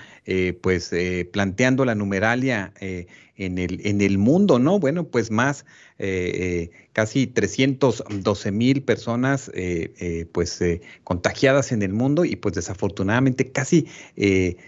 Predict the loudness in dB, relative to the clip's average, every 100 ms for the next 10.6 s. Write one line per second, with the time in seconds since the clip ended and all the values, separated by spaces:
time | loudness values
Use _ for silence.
0 | -18 -2 0 4 4 4 4 4 2 2
1 | 2 4 6 6 4 2 -6 -2 0 0
2 | -2 -2 -4 0 2 2 0 -10 _ -8
3 | -2 0 0 -2 -4 -2 0 0 0 -2
4 | -4 -2 0 0 0 0 0 -2 -2 0
5 | 0 0 -2 -2 -2 -4 -2 -4 -2 -4
6 | -2 -2 -2 -2 -2 -4 -4 -2 -2 2
7 | 2 2 -4 -6 -18 _ -4 -2 -2 -4
8 | -6 -4 -2 -2 -4 -4 -4 2 2 2
9 | 0 -2 0 0 0 0 0 0 -2 -6
10 | -4 -2 2 2 2